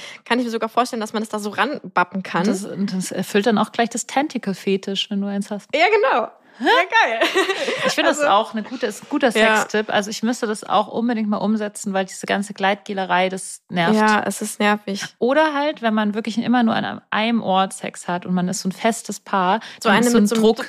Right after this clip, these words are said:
Speaker 2: mit so einem Drück, Drück,
Speaker 1: Ja,
Speaker 2: Drück.
Speaker 1: genau, mit so einem, so einem Seifenspender.
Speaker 2: Ja,
Speaker 1: Das
Speaker 2: und
Speaker 1: ist
Speaker 2: ich glaub, da
Speaker 1: richtig
Speaker 2: gibt's auch
Speaker 1: geil.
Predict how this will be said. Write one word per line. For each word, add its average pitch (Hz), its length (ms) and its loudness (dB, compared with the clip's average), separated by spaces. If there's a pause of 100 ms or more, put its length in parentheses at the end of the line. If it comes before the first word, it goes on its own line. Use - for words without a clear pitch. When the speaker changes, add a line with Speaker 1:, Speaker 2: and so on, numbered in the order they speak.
Speaker 2:
mit 214 140 4
so 220 80 6
einem 202 80 4
Drück, 220 320 2
Drück, - 40 -4
Speaker 1:
Ja, 254 160 4
Speaker 2:
Drück. 254 140 -2
Speaker 1:
genau, 247 160 2
mit 226 220 -6
so 226 80 -2
einem, 220 260 -2
so 220 80 -6
einem 214 100 -2
Seifenspender. 196 840 -2
Speaker 2:
Ja, 220 140 4
Speaker 1:
Das - 80 4
Speaker 2:
und 226 80 0
Speaker 1:
ist 247 80 2
Speaker 2:
ich - 60 -8
glaub, 226 120 4
da 233 80 0
Speaker 1:
richtig 220 200 -4
Speaker 2:
gibt's - 100 -8
auch 175 80 0
Speaker 1:
geil. 185 100 2